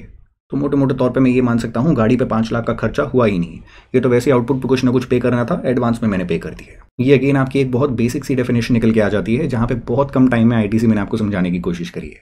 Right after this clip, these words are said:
वैसे क्लास के अंदर बहुत टाइम लगाते हैं हम ये वाले कॉन्सेप्ट पे, इसको समझने में,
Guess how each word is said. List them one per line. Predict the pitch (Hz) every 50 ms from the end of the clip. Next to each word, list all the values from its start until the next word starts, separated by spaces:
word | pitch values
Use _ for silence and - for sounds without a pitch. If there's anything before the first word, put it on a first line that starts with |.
| - 85
वैसे | 95 98 110
क्लास | 101 98 104 110
के | - 113
अंदर | 107 107 135
बहुत | 147 120 117 120 123 120 120
टाइम | 120 120 117
लगाते | 113 107 101 - 117
हैं | 113
हम |
ये | 110 110
वाले | 110 110
कॉन्सेप्ट | 107 101 101 101 - - - - -
पे, | 80
इसको | 80 73 - 135
समझने | 113 113 107 101 104 110 113
में, | 127 -